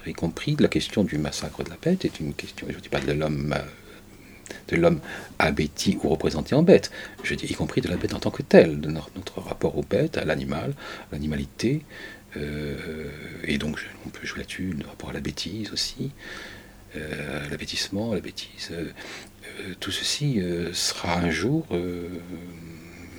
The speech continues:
l'une des clés de la, de la, de la politique, euh, d'émancipation qui, qui, je, je pense que dans trois, quatre siècles, on regarde le fait qu'on a mangé la bête comme, comme une sorte de barbarie absolument, euh,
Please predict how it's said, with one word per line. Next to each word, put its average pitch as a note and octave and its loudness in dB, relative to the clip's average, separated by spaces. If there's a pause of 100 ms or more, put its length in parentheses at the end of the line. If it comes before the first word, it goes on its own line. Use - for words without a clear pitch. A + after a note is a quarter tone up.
(1040)
l'une D3 12
des F2+ 6
clés D#2+ 0
de D2+ -4
la, D#2 -2
de - -8
la, D#2+ -12 (140)
de - -8
la - -4
politique, - -8
euh, D2+ -2
d'émancipation - -8
qui, - -8 (600)
qui, D2+ -8 (500)
je, D#2+ -8
je D2+ -6
pense D#2+ 0
que - -4
dans C#2+ -2
trois, C#2+ -4
quatre D2 -6
siècles, - 0
on D#2+ 0 (100)
regarde D2+ -4
le D2+ -6
fait - -2
qu'on D2 -6
a C#2+ -4
mangé C#2+ -2
la C#2 -4
bête B2 -2
comme, - -6 (100)
comme - -6
une C2 -8
sorte - -8
de - -12
barbarie - -18
absolument, - -8 (100)
euh, - -6